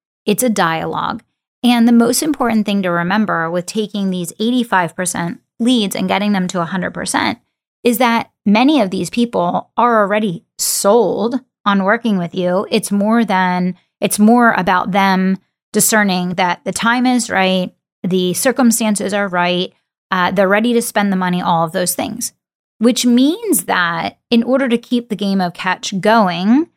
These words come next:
you don't even necessarily need to continue the dialogue from a selling standpoint in a direct way.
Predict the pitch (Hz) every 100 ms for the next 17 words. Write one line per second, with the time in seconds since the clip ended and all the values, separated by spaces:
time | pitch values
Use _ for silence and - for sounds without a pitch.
0 | _ _ 220 254 226 254 269 285 269 233
1 | 214 208 208 165 190 185 180 185 180 170
2 | 185 190 185 180 196 180 - 190 - 196
3 | 190 180 170 175 - _ _ _ 160 202
4 | 175 202 185 190 175 170 170 - 190 185
5 | 180 175 - 185 175 175 156 - - 226
6 | 233 208 190 170 170 - 208 196 180 175
7 | 165 160 - - 165 147